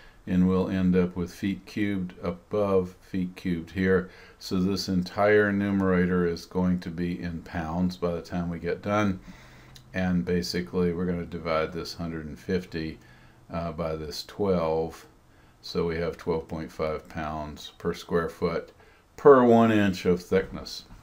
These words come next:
In some texts and references, this is actually expressed as twelve pounds per square foot of area per inch of thickness. So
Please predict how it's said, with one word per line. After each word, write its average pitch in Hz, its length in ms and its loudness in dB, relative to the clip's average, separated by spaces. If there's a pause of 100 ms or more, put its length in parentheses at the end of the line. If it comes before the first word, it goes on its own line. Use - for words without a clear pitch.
(760)
In 98 260 -2
some 127 360 4
texts 120 440 4
and 95 220 0
references, 90 800 -2 (520)
this 92 200 -2
is 87 160 -4
actually 90 500 -2
expressed 87 800 0
as 85 420 -2
twelve 107 580 6
pounds 104 560 0
per 87 240 -2
square 95 360 0
foot 98 200 -2
of 90 120 -2
area 80 480 0 (420)
per 98 460 0
inch 92 580 -2
of 90 220 -2
thickness. - 880 -8 (1800)
So 104 420 8